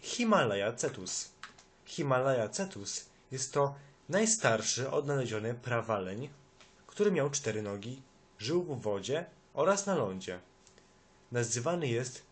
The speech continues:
waleniem z Himalajów. Najstarszym zaraz po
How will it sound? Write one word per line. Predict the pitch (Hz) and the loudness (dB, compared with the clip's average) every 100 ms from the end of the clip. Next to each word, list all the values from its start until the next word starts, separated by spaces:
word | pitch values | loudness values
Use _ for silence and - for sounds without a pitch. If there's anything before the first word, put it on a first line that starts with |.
| _ | _
waleniem | 98 110 117 165 180 170 | -2 2 4 2 0 -2
z | 170 | -4
Himalajów. | - 190 175 139 92 87 - - - _ - _ - - _ - _ - | -4 0 0 0 -2 -6 -10 -18 -20 _ -20 _ -20 -20 _ -20 _ -4
Najstarszym | 117 117 - 185 135 113 | -2 0 4 4 2 -2
zaraz | 110 147 139 | 0 0 -2
po | - 120 | -2 -2